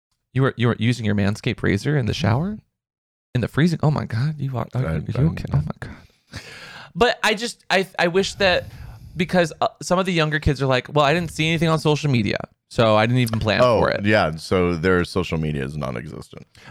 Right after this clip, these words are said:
Speaker 1: But at the event, they had a live tweeting account
Speaker 2: <laughs>
Speaker 1: that
Speaker 2: From
Speaker 1: I
Speaker 2: a
Speaker 1: loved.
Speaker 2: different tweet account.
Speaker 1: I loved
Speaker 2: They
Speaker 1: it.
Speaker 2: didn't use their own I M L
Speaker 1: No,
Speaker 2: account.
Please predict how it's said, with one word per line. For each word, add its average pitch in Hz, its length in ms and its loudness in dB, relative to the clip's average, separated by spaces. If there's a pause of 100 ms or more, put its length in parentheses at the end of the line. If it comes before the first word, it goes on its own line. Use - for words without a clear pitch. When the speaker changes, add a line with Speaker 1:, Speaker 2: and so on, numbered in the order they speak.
(100)
Speaker 1:
But 269 300 2
at 190 180 2
the 277 120 2
event, 143 280 2
they 147 100 2
had 156 200 2
a 127 40 4
live 117 380 2
tweeting 107 360 0
account 92 460 -2
Speaker 2:
<laughs> - 260 -14
Speaker 1:
that - 0 -
Speaker 2:
From 151 200 2
Speaker 1:
I 214 80 4
Speaker 2:
a 262 60 2
Speaker 1:
loved. 320 340 4
Speaker 2:
different 139 320 0
tweet 139 300 0
account. 87 560 -2
Speaker 1:
I 170 160 4
loved 349 380 2
Speaker 2:
They - 100 2
Speaker 1:
it. - 60 2
Speaker 2:
didn't 143 200 2
use 143 160 2
their 123 240 0
own 131 220 4
I 120 160 4
M 120 140 4
L - 60 4
Speaker 1:
No, 131 220 4
Speaker 2:
account. 107 340 0